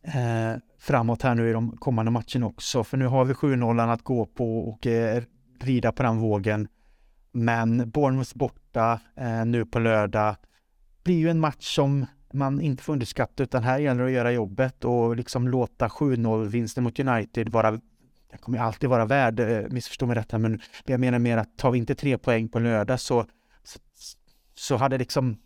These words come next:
på något sätt tar ju det lite udden också av att fo-, att ha den här formen som vi har nu. Så att det gäller att fortsätta göra jobbet och hitta rätt helt enkelt. Så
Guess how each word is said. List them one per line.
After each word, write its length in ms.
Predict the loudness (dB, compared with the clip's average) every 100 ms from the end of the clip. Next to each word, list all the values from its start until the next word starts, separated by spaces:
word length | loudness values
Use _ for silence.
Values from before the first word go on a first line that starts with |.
| _ _ _ -6
på 80 | -4
något 200 | -2 0
sätt 160 | -2
tar 180 | 0 0
ju 60 | 2
det 160 | 0
lite 400 | 0 -2 2 2
udden 380 | 2 -2 0 0
också 360 | 0 -2 -2 -2
av 420 | 0 2 2 2
att 240 | -2 -6
fo-, 220 | -14 -12 -10
att 160 | -8
ha 180 | -2 0
den 100 | 2
här 80 | -2
formen 420 | 0 0 0 -2
som 100 | -2
vi 60 | 0
har 140 | 0
nu. 120 | 0
Så 100 | -2
att 60 | -4
det 60 | 0
gäller 240 | 0 2
att 160 | 0 -2
fortsätta 480 | -10 -6 -4 0
göra 220 | 2 4 2
jobbet 760 | 2 -2 -2 -2 -4 -20 -20 _ _ _
och 320 | -2 0 0
hitta 400 | -2 -6 0 2
rätt 260 | 2 -4 -4
helt 240 | -4 -2
enkelt. 540 | -6 -6 -8 -10 -12 -20
Så 420 | -12 -4 0 0